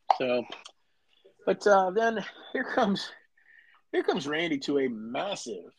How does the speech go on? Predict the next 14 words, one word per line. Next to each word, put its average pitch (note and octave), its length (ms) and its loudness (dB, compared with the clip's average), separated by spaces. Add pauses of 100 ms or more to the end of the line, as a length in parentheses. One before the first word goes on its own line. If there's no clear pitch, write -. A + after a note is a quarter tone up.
(100)
massive C#3+ 800 -2
pop. - 320 -2 (1300)
Uh, A2+ 480 2 (320)
he, D#3 200 -2
they C#3+ 360 2 (100)
go D3 140 4
back C3+ 280 2
and B2 120 -6
forth, C3+ 340 -2
him C3+ 200 0
and C3+ 140 -2
the G#2+ 100 -6
tribal C#3 400 0
chief, E3 340 0